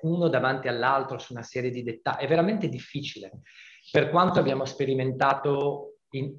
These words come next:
come dire, interi progetti nati attraverso, eh, delle conference call e finiti attraverso delle conference call. Peccato che nessuno li ha mai visti perché sono dall'altra parte del mondo.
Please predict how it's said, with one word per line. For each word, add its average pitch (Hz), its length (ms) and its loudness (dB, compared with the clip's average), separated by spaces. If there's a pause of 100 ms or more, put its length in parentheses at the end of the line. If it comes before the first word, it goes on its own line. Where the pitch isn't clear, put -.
(120)
come 127 180 -4
dire, 135 180 2
interi 160 600 2
progetti 151 600 0
nati 175 800 -2
attraverso, 131 1040 0
eh, 135 140 -10
delle 127 220 -4
conference 143 500 -2
call 165 180 4
e 147 60 0
finiti 160 600 2
attraverso 110 440 -4
delle 113 120 -6
conference 113 480 -8
call. 131 300 -4
Peccato 127 300 -8
che 123 60 -6
nessuno 123 320 -6
li 120 80 -4
ha 113 40 -2
mai 110 160 -4
visti 127 300 -10
perché 110 180 -10
sono 113 200 -14
dall'altra 110 300 -6
parte 113 300 -8
del 113 80 -6
mondo. 117 440 -8